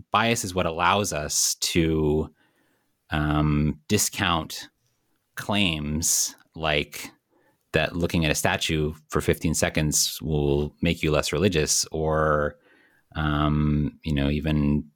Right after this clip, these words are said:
sort of more pseudoscientific claims about, you know, paranormal psychology or,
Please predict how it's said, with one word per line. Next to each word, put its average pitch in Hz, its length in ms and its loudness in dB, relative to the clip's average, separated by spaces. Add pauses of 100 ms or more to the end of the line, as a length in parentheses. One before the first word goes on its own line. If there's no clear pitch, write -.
sort 78 140 0
of 76 60 2
more 76 180 2
pseudoscientific - 720 0
claims 73 360 0
about, 71 480 0 (880)
you 104 80 -12
know, - 140 -12
paranormal 78 460 0
psychology 73 720 0
or, 69 480 -2